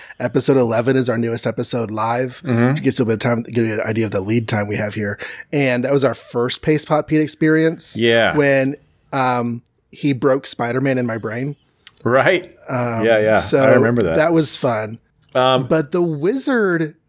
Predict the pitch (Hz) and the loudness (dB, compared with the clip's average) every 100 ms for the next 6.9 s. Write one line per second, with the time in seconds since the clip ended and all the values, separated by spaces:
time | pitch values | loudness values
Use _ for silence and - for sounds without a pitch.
0 | _ _ - 170 170 147 175 165 175 165 | _ _ -2 0 0 -2 -2 0 0 -2
1 | - 160 156 151 147 143 139 - _ _ | -4 0 0 0 0 0 -2 -10 _ _
2 | _ - - - - 175 180 240 247 151 | _ -8 -4 -2 0 0 0 -2 0 0
3 | 156 165 190 175 131 131 143 151 165 - | 0 0 0 0 0 0 0 0 -4 -2
4 | 151 127 127 117 135 180 185 - _ _ | -2 0 -2 0 0 0 -4 -12 _ _
5 | _ - - 160 156 151 165 127 151 143 | _ -6 -2 0 2 2 0 -2 -2 0
6 | 135 135 - - 123 - - - | 0 0 -4 -8 -8 -8 -14 -16